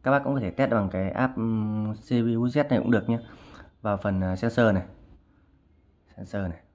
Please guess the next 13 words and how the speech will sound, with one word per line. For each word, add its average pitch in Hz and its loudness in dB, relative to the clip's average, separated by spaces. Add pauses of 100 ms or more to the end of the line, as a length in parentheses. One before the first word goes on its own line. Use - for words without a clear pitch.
(280)
Đấy, 110 -2
thì 117 -6
các 123 2
bác 127 2
để 107 2
ý 95 0
cái 127 -2
phần, 101 4
ờ, 95 2 (2250)
đâu - -10
rồi? 87 -8 (600)
Đây 110 2
này. 98 0